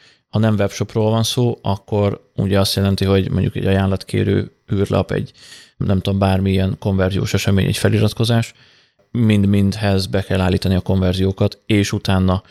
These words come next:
lehet majd ilyen kampánytípust indítani, mert itt ugye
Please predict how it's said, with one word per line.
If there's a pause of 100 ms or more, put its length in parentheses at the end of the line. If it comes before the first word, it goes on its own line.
(240)
lehet
majd
ilyen
kampánytípust
indítani, (340)
mert
itt
ugye